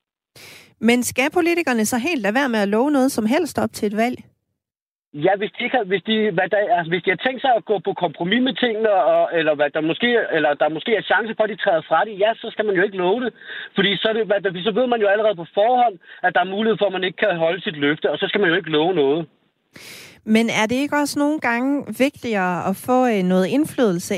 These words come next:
Speaker 1: end at kunne overholde alle de løfter, man har givet?
Speaker 2: Men nej, for, altså egentlig ikke, fordi, hvad der, fordi når du udgiver løfter, så udgiver du også, hvordan, hvad der, hvordan folk ser på dig, om du er troværdig. Og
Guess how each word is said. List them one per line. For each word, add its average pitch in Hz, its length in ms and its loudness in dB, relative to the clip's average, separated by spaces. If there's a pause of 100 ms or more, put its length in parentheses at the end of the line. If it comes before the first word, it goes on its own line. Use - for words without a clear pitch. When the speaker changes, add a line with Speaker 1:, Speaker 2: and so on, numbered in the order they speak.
Speaker 1:
end 202 140 0
at 190 100 0
kunne - 160 0 (100)
overholde 226 400 2
alle 220 220 0
de 262 120 -6 (100)
løfter, 226 240 -2
man 170 180 -4
har 180 220 -4
givet? 247 260 2 (1700)
Speaker 2:
Men 220 100 2 (420)
nej, 233 200 2
for, 247 80 0 (160)
altså 202 160 0
egentlig 240 300 0
ikke, 233 140 -2
fordi, 220 180 2
hvad 208 140 0
der, 196 200 -2
fordi 202 160 -2
når 190 180 0
du 208 100 0 (100)
udgiver 247 240 2
løfter, 214 380 0
så 233 120 -2 (120)
udgiver 240 240 0
du 180 100 0 (120)
også, 214 160 0
hvordan, 208 200 2 (520)
hvad 170 200 2
der, 165 200 2
hvordan 170 320 0
folk 214 240 2
ser 226 160 2 (100)
på 196 100 0
dig, 214 100 4
om 170 120 0
du 156 80 -6
er 147 120 -8
troværdig. 156 480 0 (1160)
Og 165 60 2